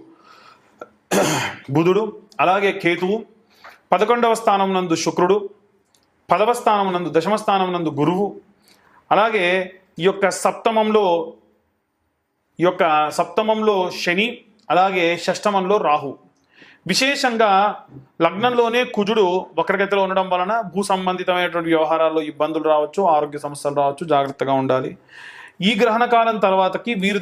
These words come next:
దానం చేయవలసినటువంటివి ఏమిటయ్యా అంటే పెసరపప్పు కేజింబావు, పెసరపప్పు లేదా పెసలు కేజింబావు గ్రీన్ కలర్ క్లాత్లో పెట్టి, అలాగే తెల్ల రంగు క్లాత్లో బియ్యం పోసి, బియ్యం కేజింబావు బ్రాహ్మడికి, అలాగే ఒక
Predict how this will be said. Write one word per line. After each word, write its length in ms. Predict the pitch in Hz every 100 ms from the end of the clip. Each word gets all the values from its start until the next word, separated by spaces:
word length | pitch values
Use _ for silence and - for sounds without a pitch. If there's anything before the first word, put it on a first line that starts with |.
| 165
దానం 280 | 170 226 226
చేయవలసినటువంటివి 840 | 214 196 196 190 185 180 175 175 165
ఏమిటయ్యా 340 | 165 165 156 151 135
అంటే 220 | 131 180 208 - -
పెసరపప్పు 540 | 165 196 202 196 190 165
కేజింబావు, 460 | 160 156 180 175 196 170
పెసరపప్పు 420 | 170 175 180 196 185
లేదా 140 | 165 160
పెసలు 280 | 151 156 139
కేజింబావు 420 | 143 143 156 170 - _ - - - 151
గ్రీన్ 220 | 185 202
కలర్ 200 | 202 185 160
క్లాత్లో 340 | 165 160 165 160
పెట్టి, 220 | 156 196 202 - _ _ _ _ _ - 147
అలాగే 280 | 202 196 190
తెల్ల 160 | 180 190 208
రంగు 200 | 208 190 190
క్లాత్లో 400 | 175 175 180 160 147 165 - _ - 131
బియ్యం 260 | 165 202 196 175
పోసి, 240 | 165 185 139
బియ్యం 240 | 156 180 151 165
కేజింబావు 480 | 160 170 165 147 - -
బ్రాహ్మడికి, 520 | 127 143 156 160 175 190 - _ _ -
అలాగే 360 | 147 185 196 170 170 165 165 _ _ _ - - - - - 147 160 -
ఒక 80 | 175